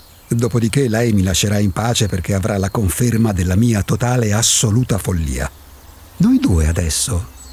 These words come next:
stiamo dormendo tranquillamente e sogniamo di parlarci.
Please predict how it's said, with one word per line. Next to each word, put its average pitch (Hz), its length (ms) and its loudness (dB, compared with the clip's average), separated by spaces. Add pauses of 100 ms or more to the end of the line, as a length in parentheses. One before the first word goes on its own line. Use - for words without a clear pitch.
(220)
stiamo 165 560 0
dormendo 202 1040 2
tranquillamente 120 1200 2
e 180 140 2
sogniamo 151 760 2
di 104 120 0
parlarci. 98 880 -2